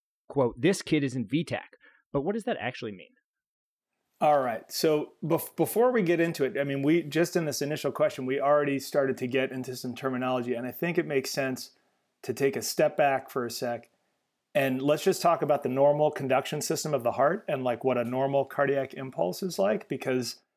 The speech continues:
Speaker 2: talking about arrhythmias, we pretty quickly get into terminology, and that makes things super confusing. So let's just go to, like, like, bare bones, like, bare basics, a-, and, and build up from there. So we're gonna, like, kind of imagine in our heads from medical school, right? You learn that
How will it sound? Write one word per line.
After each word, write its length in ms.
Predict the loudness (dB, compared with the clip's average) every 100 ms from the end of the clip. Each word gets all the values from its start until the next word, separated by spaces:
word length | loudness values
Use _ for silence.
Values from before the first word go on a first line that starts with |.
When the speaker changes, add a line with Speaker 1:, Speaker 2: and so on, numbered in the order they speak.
| -6
Speaker 2:
talking 300 | 0 2 2
about 180 | 2 2
arrhythmias, 440 | 4 2 2 0
we 100 | 0
pretty 260 | -2 -2 -2
quickly 280 | -2 0 0
get 180 | 0 -2
into 180 | -6
terminology, 760 | -4 -2 0 0 2 2 2 -2
and 160 | -2 -2
that 200 | -2 -2
makes 220 | -4 -4
things 340 | -4 -6 -8 -6
super 320 | -2 0 -2
confusing. 600 | -4 -2 0 0 -4 -10
So 440 | -2 0 0 -4 -10 _ _ _ -2
let's 280 | 0 2
just 200 | 0 2
go 160 | 2 4
to, 80 | 2
like, 340 | 0 -2 -8 _ _ _ -6
like, 280 | -6 -4 0
bare 220 | 2 4
bones, 420 | 4 2 -2 -6
like, 160 | -6 0
bare 200 | 2 4
basics, 520 | 2 0 -2 -8 -6
a-, 60 | -4
and, 300 | -4 -6 -6
and 160 | -4
build 180 | 0 0
up 140 | 0 -4
from 120 | -8
there. 160 | -8
So 360 | -2 0 0 -2 _ _ _ _ _ _ _ -4
we're 180 | 0 2
gonna, 180 | 2 2
like, 180 | 2
kind 180 | 0 0
of 60 | 2
imagine 480 | 2 2 2 2 2
in 80 |
our 140 | 4 4
heads 420 | 4 2 0 -10
from 440 | -4 -2 -2 -4 0
medical 320 | 0 0 -4
school, 240 | -2 -2
right? 240 | 0 0 0
You 120 | 0
learn 360 | 0 0 0
that 360 | 0 0 0